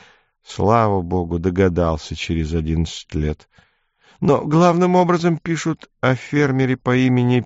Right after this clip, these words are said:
Перифант, который замечателен тем, что способен давать до четырех литров желудочного сока в сутки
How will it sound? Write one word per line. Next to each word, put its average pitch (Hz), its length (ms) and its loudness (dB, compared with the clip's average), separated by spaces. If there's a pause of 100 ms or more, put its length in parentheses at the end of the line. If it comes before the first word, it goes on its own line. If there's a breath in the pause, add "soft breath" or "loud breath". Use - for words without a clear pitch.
Перифант, 113 880 -2 (560 soft breath)
который 104 360 2
замечателен 98 840 0 (120)
тем, 147 260 0
что 104 260 -4
способен 101 640 -2
давать 107 440 2 (440 soft breath)
до 110 200 2
четырех 110 680 2
литров 120 500 0
желудочного 110 840 0
сока 107 440 0
в - 80 -12
сутки 123 580 0